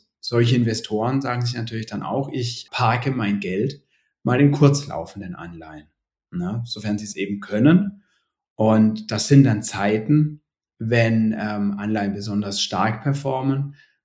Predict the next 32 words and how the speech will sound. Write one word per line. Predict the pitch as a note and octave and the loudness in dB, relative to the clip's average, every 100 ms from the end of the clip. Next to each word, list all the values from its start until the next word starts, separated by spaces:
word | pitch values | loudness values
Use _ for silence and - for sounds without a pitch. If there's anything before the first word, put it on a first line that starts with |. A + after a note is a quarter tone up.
| - | -10
weil | A2 | -8
sobald | G2+ G2+ A2 - | -4 -2 0 0
man | A#2+ A#2+ - | 0 0 -4
wirtschaftliche | - C3 - A#2+ - - G#2 - | -6 -2 -2 -2 -4 -8 -8 -4
Unsicherheit | B2 A2+ - A2 G2+ F#2 F#2 - | 0 0 -2 -8 -10 -14 -14 -4
hat, | B2 C#3+ - _ _ _ _ _ | -4 -4 -12 _ _ _ _ _
sind | - A2 | -2 0
dann | A#2 | 2
auch | G2+ G2 | 0 -2
wieder | A#2 G#2+ | -4 -2
die | G2+ | -4
Notenbanken | G#2 A#2+ C#3+ C#3 C3 - C3 | -2 -2 0 0 -2 -6 -8
gefragt, | B2+ - G2 G#2 C3+ C#3+ - - _ | -10 -12 -4 0 0 0 -6 -18 _
wie | G2+ | -8
eben | G#2 A2 | -6 -6
auch | F#2+ G#2+ | -8 -12
nach | G#2+ A2 | -14 -18
der | - | -14
großen | - G#2 G#2 | -8 -6 -8
Krise | - A2 A#2+ | -10 -8 -8
zweitausendacht, | - G#2+ G#2 G2 - G#2 - | -10 -12 -12 -14 -14 -16 -16
zweitausendneun, | - G2+ G2 F#2+ G2+ - F2+ G#2 C#3 C#3 - _ _ _ _ _ _ _ | -16 -16 -14 -14 -16 -16 -8 0 0 -2 -10 _ _ _ _ _ _ _
die | G#2 | -2
durch | G#2 A2+ - | 2 2 0
ihr | A#2+ C#3 B2 | 0 2 2
Eingreifen, | A#2 B2 A#2+ A#2 A#2 | -2 -4 -4 -4 -4
wenn | A2 G#2+ | -6 -6
sie | G#2+ | -6
die | G#2 | -8
Zinsen | G2+ A2 A2 A#2 | -4 0 0 0
senken, | G2+ - F#2 G#2 - C3+ C#3 _ - - _ _ _ _ | -4 -6 -4 -4 -4 -6 -6 _ -20 -20 _ _ _ _
eben, | G2+ G#2+ A#2 A#2+ B2 B2 | 0 4 4 4 2 -2